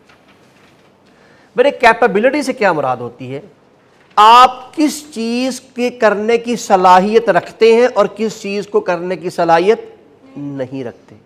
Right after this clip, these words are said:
इसी के लिए इस लफ्ज़ का इस्तेमाल होता है capable। आप कहते हैं, "I am not capable to do it", it means कि मैं ये काम नहीं कर सकता। "I am sufficient enough to perform it"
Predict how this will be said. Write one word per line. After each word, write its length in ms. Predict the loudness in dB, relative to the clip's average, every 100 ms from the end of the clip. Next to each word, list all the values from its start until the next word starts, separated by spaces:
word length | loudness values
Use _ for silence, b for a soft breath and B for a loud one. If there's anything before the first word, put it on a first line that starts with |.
| -20
इसी 200 | -16 -10
के 80 |
लिए 120 | -8 -8
इस 140 | -10
लफ्ज़ 260 | -12 -12 -14
का 60 |
इस्तेमाल 260 | -10 -8 -6
होता 100 | -8
है 60 | -8
capable। 420 | -8 -6 -6 -6 -10 b b b b 0
आप 160 | 0
कहते 160 | 0 -2
हैं, 60 |
"I 40 | -2
am 80 | -4
not 180 | -4
capable 400 | -6 -6 -8 -8
to 100 | -10
do 100 | -12 -14
it", 120 | -20 _ _ _ -14
it 160 | -6
means 280 | -4 -4 -6
कि 80 | -8
मैं 160 | -8
ये 100 | -8
काम 220 | -8 -10 -10
नहीं 220 | -12 -14
कर 100 | -16
सकता। 360 | -20 -20 -20 -20 b b b b 0
"I 180 | 4 4
am 120 | 0 -8 b b b
sufficient 460 | -10 -8 -2 -2 0
enough 420 | 0 0 -2 -8
to 40 | -6
perform 320 | -4 -4 -4
it" 100 | -4